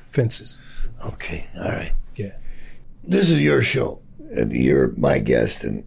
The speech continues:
Speaker 2: and, and I'm blessed to have you. So before we go, if we're gonna go, what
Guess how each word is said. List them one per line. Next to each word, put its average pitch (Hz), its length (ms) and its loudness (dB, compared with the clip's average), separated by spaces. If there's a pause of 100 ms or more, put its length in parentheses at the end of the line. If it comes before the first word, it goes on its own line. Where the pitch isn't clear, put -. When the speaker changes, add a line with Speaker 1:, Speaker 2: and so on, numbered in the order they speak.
Speaker 2:
and, 57 280 0
and 57 180 -2
I'm 57 160 2
blessed 57 340 2
to 52 80 2
have 50 200 0
you. - 140 -12 (800)
So 65 520 4 (280)
before 143 460 4
we 139 160 6
go, 127 580 4 (760)
if - 180 4
we're 139 100 4
gonna 123 220 4
go, 117 460 4 (1000)
what 160 460 4